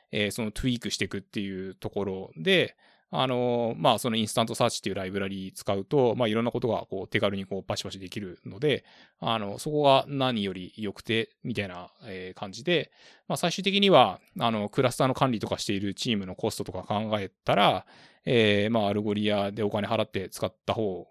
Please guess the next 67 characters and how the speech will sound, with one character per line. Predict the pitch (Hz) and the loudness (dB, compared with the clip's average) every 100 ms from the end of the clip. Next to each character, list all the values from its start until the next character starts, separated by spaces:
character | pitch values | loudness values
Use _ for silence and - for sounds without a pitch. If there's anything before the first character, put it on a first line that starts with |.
| - | -4
が、 | 151 151 120 _ _ _ - | 4 6 4 _ _ _ -6
あ | 113 | -2
の、 | 104 | -2
リ | 110 107 | -2 -2
ー | |
ズ | 104 | -4
ナ | |
ブ | 92 92 | -10 -10
ル | 92 | -10
だ | |
っ | 92 _ - | -12 _ -4
た | 113 | -2
っ | - | -2
て | 120 | -4
い | |
う | 113 | -2
よ | |
う | 107 | -2
な、 | 90 - | -6 -10
え | 107 | -12
ー | |
と、 | 95 98 92 87 90 92 | -8 -8 -8 -8 -12 -6
計 | 120 | -6
算 | 101 104 | -4 -6
を | |
し | - | -2
た | 135 | 0
上 | 135 165 | 0 0
で | 190 185 | 0 0
導 | 127 113 | 0 -2
入 | 101 | -4
を | 98 | -8
し | - | -10
て | - 101 | -10 -10
み | 101 | -8
ま | 101 95 | -8 -6
し | |
た、 | - 90 | -6 -6
み | |
た | 90 | -10
い | 95 | -12
な、 | 90 - _ - - - - | -14 -18 _ -20 -20 -20 -12
え | 113 98 95 98 | -6 -6 -6 -8
ー、 | |
感 | 120 101 | -6 -6
じ | 98 | -6
で | 98 | -8
話 | 101 101 101 110 | -6 -6 -6 -6
を | 90 | -8
し | - | -8
て | |
い | 95 | -8
て、 | 92 143 120 - _ _ - | -4 0 0 0 _ _ -12
あ | 110 104 | -8 -8
の、 | 95 92 95 | -8 -10 -8
ま | 101 | -8
あ、 | |
な | 92 92 | -6 -6
る | 92 | -8
ほ | 95 | -10
ど | 95 | -10
な | 98 | -10
っ | 107 | -10
て | - | -10
い | 104 | -12
う | |
か。 | 95 104 | -12 -12